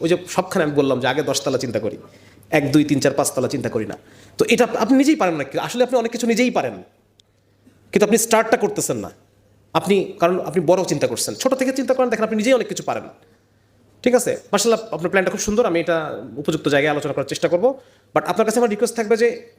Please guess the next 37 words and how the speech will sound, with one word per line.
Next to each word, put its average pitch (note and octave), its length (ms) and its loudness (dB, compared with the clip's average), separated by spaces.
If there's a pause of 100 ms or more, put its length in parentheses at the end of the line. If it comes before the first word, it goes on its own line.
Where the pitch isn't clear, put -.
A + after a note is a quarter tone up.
(100)
you B3+ 180 4
yourself A3+ 420 2 (120)
give D3+ 120 -2
a - 80 -6
try, - 200 -8 (960)
যে C3+ 100 4
আপনি D#3 180 2
কতদূর E3 300 0
করতে B2+ 220 -4
পারেন। F2 200 -8 (480)
হতে A3 140 4
পারে C4+ 140 4
সেটা A#3+ 160 2
ছোট, - 240 2 (720)
হতে F#3+ 140 4
পারে A#3 120 4
সেটা F3+ 160 0
ছোট, - 160 2
হতে A3+ 160 4
পারে A#3+ 120 2
সেটা A3+ 180 -4
একটা, A#3 300 -2 (240)
just A3+ 240 2
একটা A#3 140 0
স্থানীয় G#3 320 0
ম্যাগাজিন D#3 400 0
আর D3 60 -6
কিছুই E3+ 260 -4
না, G#2+ 140 -6 (840)
হতে G3 180 4
পারে A3+ 180 2
সেটা, G#3 340 2
আহ, D#3 920 -4
একটা E3+ 160 -2
এফএম A3+ 380 2
রেডিও F#3 240 4
চ্যানেল, B2 320 -2